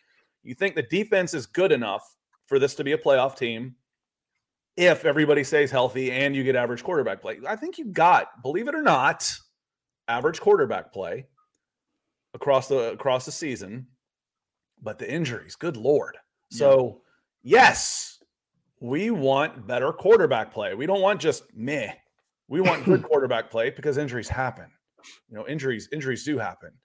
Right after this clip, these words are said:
Speaker 1: And this will help keep us from being so, you know, a couple injuries here and there to the defense, and all of a sudden our season's over 'cause we can't score.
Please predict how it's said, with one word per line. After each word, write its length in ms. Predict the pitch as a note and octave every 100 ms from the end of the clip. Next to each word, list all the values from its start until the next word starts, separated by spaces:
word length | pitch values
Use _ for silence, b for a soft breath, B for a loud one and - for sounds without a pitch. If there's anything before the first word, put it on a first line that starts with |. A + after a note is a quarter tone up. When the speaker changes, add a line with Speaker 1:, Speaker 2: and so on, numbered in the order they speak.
| _ _ _ _
Speaker 1:
And 180 | A#2 A2+
this 160 | C#3
will 160 | D3+ B2+
help 300 | A2+ B2+ - _ _ _ _ _ _ _ _ -
keep 340 | - G#3 - - _ _ _ _ -
us 220 | D3 C#3
from 260 | - C#3+ C3
being 360 | D3 C#3+ C#3
so, 280 | B2 D3 D3 C#3 _ _ _
you 80 | C3
know, 140 | A#2
a 480 | A2 - _ _ _
couple 220 | F3 D3 D#3+
injuries 280 | D3+ D3+
here 160 | D3+ D#3+
and 100 | D3
there 180 | D3 C#3+
to 120 | D3
the 80 | B2+
defense, 540 | B2 E3+ B2+ A#2 A#2
and 80 | B2
all 80 | C3
of 40 |
a 40 | B2
sudden 180 | C3+
our 60 | B2
season's 320 | B2+ B2+ B2+
over 200 | D#3 C3+
'cause 140 | A#2+ G#2+
we 60 |
can't 200 | A2+ B2+
score. 440 | - F#3+ D#3 -